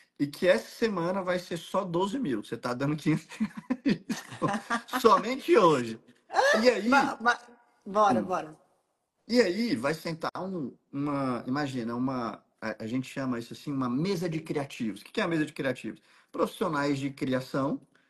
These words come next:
Speaker 1: E aí eles vão pensar. Uma vez eu fui dar uma consultoria numa empresa gigante, cara. Não vou nem falar o nome aqui pra não pegar mal. E eles estavam lá, eles tinham lan-, eles iam lançar um,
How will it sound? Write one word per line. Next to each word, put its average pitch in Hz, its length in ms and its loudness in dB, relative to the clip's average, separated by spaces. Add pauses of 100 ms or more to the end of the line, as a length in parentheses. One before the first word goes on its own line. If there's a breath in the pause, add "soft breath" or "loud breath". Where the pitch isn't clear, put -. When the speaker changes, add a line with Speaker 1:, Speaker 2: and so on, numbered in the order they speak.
(400 loud breath)
Speaker 1:
E 226 140 4
aí 175 200 4
eles 202 320 2
vão 175 240 4
pensar. 202 600 -2 (520)
Uma 127 100 4
vez 131 120 6
eu 160 80 6
fui 165 140 0
dar 151 120 4
uma 147 160 0
consultoria 123 720 -2
numa 120 200 2
empresa 117 360 -4
gigante, 110 640 -6
cara. 87 240 -6
Não - 140 -6 (300)
vou 104 180 -8
nem 123 120 0
falar 131 220 2
o 135 40 4
nome 110 200 2
aqui 110 120 -8
pra 117 140 -6
não 117 80 -4
pegar 131 240 -4
mal. 98 180 -8 (500 soft breath)
E 127 120 6
eles 131 160 4
estavam 156 380 0
lá, 160 280 2
eles 156 220 0
tinham 170 220 -2
lan-, 196 200 0
eles 135 240 0
iam 156 160 2
lançar 143 480 0
um, 151 520 -2